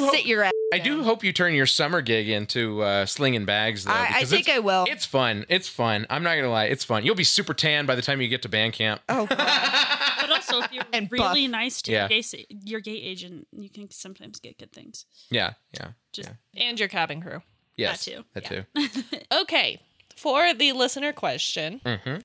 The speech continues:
Speaker 4: this comes from David.
Speaker 1: David.
Speaker 2: David!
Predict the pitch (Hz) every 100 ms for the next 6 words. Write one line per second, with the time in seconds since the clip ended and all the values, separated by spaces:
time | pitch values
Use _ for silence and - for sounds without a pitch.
0 | _ _ _ 202 208 226 330 - - -
1 | 214 190 196 - - 208 196 240 - 175
2 | 120 - - _ _ 175 226 220 339 -
3 | 170 139 120 104